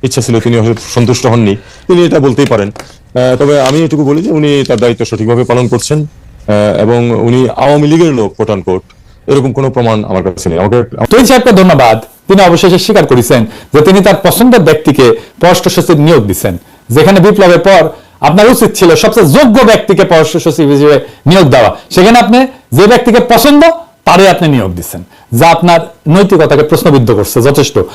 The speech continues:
Speaker 2: আপনি তো শপথ নিয়েছিলেন অনুরাগ বা বিরাগের বশবর্তী হইয়া কোনো সিদ্ধান্ত নেবেন না। পছন্দ মানে তো অনুরাগ, এটা বুঝেন। কোনো অবজেক্টিভ ক্রাইটেরিয়া তো আপনি তাকে নিয়োগ দেন নাই। ধরেন তৈরি সাহেব, আপনার বদলে আমি যদি পররাষ্ট্র উপদেষ্টা হইলাম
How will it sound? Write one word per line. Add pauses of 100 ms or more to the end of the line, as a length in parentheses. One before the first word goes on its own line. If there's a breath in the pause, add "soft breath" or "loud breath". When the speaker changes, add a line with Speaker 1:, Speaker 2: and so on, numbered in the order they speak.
(140 loud breath)
Speaker 2:
আপনি
তো
শপথ
নিয়েছিলেন (340 loud breath)
অনুরাগ
বা
বিরাগের
বশবর্তী
হইয়া
কোনো
সিদ্ধান্ত
নেবেন
না। (300 loud breath)
পছন্দ
মানে
তো
অনুরাগ, (160)
এটা
বুঝেন। (360 loud breath)
কোনো
অবজেক্টিভ
ক্রাইটেরিয়া
তো
আপনি
তাকে
নিয়োগ
দেন
নাই। (280 loud breath)
ধরেন
তৈরি
সাহেব,
আপনার
বদলে
আমি
যদি
পররাষ্ট্র
উপদেষ্টা
হইলাম